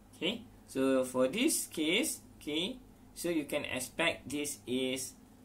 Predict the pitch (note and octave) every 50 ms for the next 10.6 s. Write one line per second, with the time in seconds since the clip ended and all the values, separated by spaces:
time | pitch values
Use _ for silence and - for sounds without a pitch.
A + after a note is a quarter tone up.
0 | - - A#2+ A#2 A#2+ A#2+ A#2 A#2+ A#2+ B2 - - - - - - F#2+ F#2+ F#2+ G2
1 | G#2+ A2+ - F3 F#3 - - - - - - - - - - - - - G#2+ A2
2 | - - - E3+ G3+ B3 C4 - - - - - - - - - - - - B2+
3 | B2 D3+ F3 F#3+ G#3+ G#3 - F#3 E3+ D#3+ - - D#3 C#3 C#3 C3+ B2+ B2+ D3 E3+
4 | G3+ B3 B3 - - - - - - - - - - - - - - - G2+ A2+
5 | B2 - - D3+ D3+ C3+ C3 C3+ - - C#3 C3+ C3+ C3+ C3+ C#3 - - - -
6 | - B2 A#2+ A#2 A2+ - - - A2 G#2+ G#2+ G#2+ G#2+ G#2+ G#2+ - - - F#2+ F#2+
7 | F2+ F2+ F#2 A2 G#2 G#2+ G#2 - - - F#2+ F#2+ F#2+ F#2+ F#2+ F2+ F2+ F#2+ F#2+ -
8 | - - - - - - - - - - - - - - G#2 G#2 - - - -
9 | - - - C#2+ - - - - - - - - - - - - - - - -
10 | - - - - - - - - D3 F3 G3 -